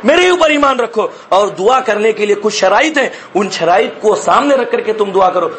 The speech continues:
تمہاری دعا قبول ہو جائے گی۔ وہ شرائط کیا ہے؟ آدمی حلال روزی کا پابند رہے، حلال روزی کا پابند رہے، حرام کا ایک لقمہ بھی اس کے پیٹ میں نہ جائے، بلکہ جہاں تک ہو سکے پوری تحقیق کے ساتھ حلال روزی کا، حلال روزی کمائے، حلال روزی کھائے،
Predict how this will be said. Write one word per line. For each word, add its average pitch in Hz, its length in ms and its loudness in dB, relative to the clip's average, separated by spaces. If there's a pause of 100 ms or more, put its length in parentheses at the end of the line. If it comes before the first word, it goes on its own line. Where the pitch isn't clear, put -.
(120)
تمہاری 180 260 0
دعا 170 180 2
قبول 165 280 -2
ہو 156 60 2
جائے 143 240 -2
گی۔ 143 80 -10 (220)
وہ 208 100 4
شرائط 269 400 0
کیا 247 160 2
ہے؟ 196 100 0 (220)
آدمی 202 320 -2
حلال 175 260 0
روزی 190 240 -4
کا 180 140 0
پابند 147 340 0
رہے، 127 160 -4 (380)
حلال 277 240 4
روزی 277 200 0
کا 254 120 2
پابند 214 340 0
رہے، 165 160 -2 (380)
حرام 302 320 2
کا 311 100 2
ایک 302 200 0
لقمہ 294 360 0
بھی 311 100 0
اس 302 100 -2
کے 302 160 0
پیٹ 302 220 -2
میں 302 80 0
نہ 330 180 2
جائے، 262 200 0 (300)
بلکہ 277 240 2
جہاں 233 300 2
تک 320 200 -2
ہو 302 60 2
سکے 254 240 -2
پوری 233 300 -6
تحقیق 247 400 -4
کے 214 80 2
ساتھ 196 280 2
حلال 202 160 4
روزی 180 240 0
کا، 180 180 2 (320)
حلال 220 200 4
روزی 226 220 2
کمائے، 294 380 2 (240)
حلال 202 160 -2
روزی 196 220 -4
کھائے، 294 320 2